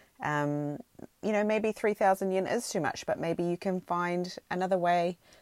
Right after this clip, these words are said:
that isn't as expensive, but it has value for you, and you feel that you value yourself. So, yeah, being gentle with yourself,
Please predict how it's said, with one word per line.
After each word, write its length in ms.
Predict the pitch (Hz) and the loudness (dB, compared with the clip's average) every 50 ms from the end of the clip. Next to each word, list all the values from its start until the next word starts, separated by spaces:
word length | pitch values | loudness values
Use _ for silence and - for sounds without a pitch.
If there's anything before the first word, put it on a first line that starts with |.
| _ _ - | _ _ 4
that 200 | 190 180 - - - | 4 4 4 4 2
isn't 460 | - - 381 214 - - - - - _ _ _ _ _ _ _ _ _ _ _ _ _ _ _ _ - - | 0 2 2 0 -2 -4 -8 -12 -12 _ _ _ _ _ _ _ _ _ _ _ _ _ _ _ _ -4 -2
as 140 | 175 156 | -2 0
expensive, 540 | 139 - - - 160 127 - - - 151 151 - _ - | -2 -4 -2 -2 -2 -2 -2 0 -2 -2 -2 -2 _ 2
but 180 | - 135 123 - | 2 2 2 2
it 180 | - 170 - - | -2 -4 -4 -4
has 300 | 156 165 180 165 151 - | -8 -4 -4 -4 -4 -2
value 320 | 151 156 143 143 143 143 | 0 0 2 2 0 -2
for 160 | 143 - 151 139 | -4 -4 -8 -6
you, 320 | 123 127 127 127 120 110 - - | -4 -4 -2 -4 -4 -6 -6 -6
and 180 | 135 139 135 | -6 -4 -4
you 220 | 131 143 147 147 147 | -2 -2 -2 -4 -4
feel 500 | - - - 156 139 131 131 131 131 - _ _ _ _ _ _ _ _ _ _ _ _ _ - | -6 -8 -6 -4 -2 -2 -2 -2 -4 -8 _ _ _ _ _ _ _ _ _ _ _ _ _ 0
that 160 | 156 - - - | 0 0 2 0
you 220 | 151 165 170 160 | 0 2 2 2
value 520 | 147 151 143 131 131 131 127 127 127 127 - 139 | 4 4 4 4 4 2 0 -2 -2 -2 -2 -2
yourself. 680 | 151 151 151 - - 117 82 - - - - - - - _ _ _ _ _ _ _ _ _ _ _ _ _ _ _ _ _ _ _ _ _ _ _ _ - _ _ _ _ _ _ _ _ _ _ - _ _ _ _ _ _ _ _ - _ _ _ _ _ _ _ | 0 0 0 0 0 0 0 0 -2 -8 -14 -18 -20 -20 _ _ _ _ _ _ _ _ _ _ _ _ _ _ _ _ _ _ _ _ _ _ _ _ -20 _ _ _ _ _ _ _ _ _ _ -20 _ _ _ _ _ _ _ _ -20 _ _ _ _ _ _ _
So, 520 | - - 233 226 233 226 226 220 220 - - | 0 4 6 8 8 8 6 4 2 0 2
yeah, 340 | - 262 294 285 269 247 233 - - | 4 6 8 8 6 4 2 0 0
being 220 | 254 254 254 247 | 0 2 2 2
gentle 320 | 240 247 247 247 - 247 | 2 2 0 0 0 0
with 160 | 240 247 240 - | -2 0 0 -2
yourself, 560 | 247 - - 254 240 240 240 240 - - | -2 0 2 2 2 2 2 -2 -4 -14